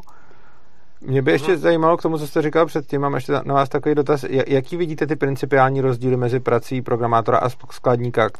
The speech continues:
Speaker 1: jakože, který z těch věcí podle vás nejsou na škále, ale jsou tam principiální rozdíly?
Speaker 2: Eh, jo, to je dobrá otázka a zase, zase, jako vnímám to jako člověk zevnitř, to
Speaker 1: Mhm.
Speaker 2: znamená, nemám na to podle mě úplně objektivní názor. Eh,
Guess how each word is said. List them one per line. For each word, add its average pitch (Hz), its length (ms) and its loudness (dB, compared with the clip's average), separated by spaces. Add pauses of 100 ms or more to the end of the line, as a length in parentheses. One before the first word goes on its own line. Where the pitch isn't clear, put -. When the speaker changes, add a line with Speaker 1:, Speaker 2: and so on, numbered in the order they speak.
(120)
Speaker 1:
jakože, 127 360 2 (460)
který 151 280 2
z 135 60 -6
těch 175 160 2
věcí 151 340 0
podle 139 200 2
vás 143 240 4
nejsou 143 300 -2
na 135 120 2
škále, 127 500 6
ale 131 200 2
jsou 135 160 -2
tam 135 180 -2
principiální 127 580 0
rozdíly? 113 540 -2 (1700)
Speaker 2:
Eh, 135 260 8
jo, 135 360 4 (120)
to 151 60 2
je 143 260 6
dobrá 143 440 4
otázka 123 500 2
a 160 80 2
zase, 165 240 0
zase, 143 420 -2
jako 139 180 -2
vnímám 147 400 0
to 156 140 2
jako 147 260 2
člověk 143 540 0 (180)
zevnitř, 123 540 -2
to - 80 -4
Speaker 1:
Mhm. 123 80 0
Speaker 2:
znamená, 123 320 6
nemám 127 240 4
na 123 80 2
to 123 100 -6
podle 123 220 0
mě 123 140 -2
úplně 120 220 -2
objektivní 120 460 0
názor. 113 420 0 (680)
Eh, 120 160 2